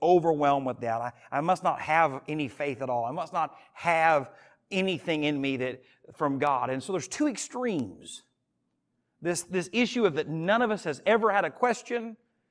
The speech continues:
and there is the people who feel like they have no faith at all, and they have no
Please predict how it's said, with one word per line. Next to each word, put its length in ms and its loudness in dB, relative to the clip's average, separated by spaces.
and 200 0
there 180 6
is 280 2
the 140 -6
people 420 -2
who 140 2
feel 200 0
like 200 4
they 120 2
have 140 2
no 300 2
faith 300 0
at 100 0
all, 460 6
and 300 -2
they 180 -4
have 180 -2
no 720 6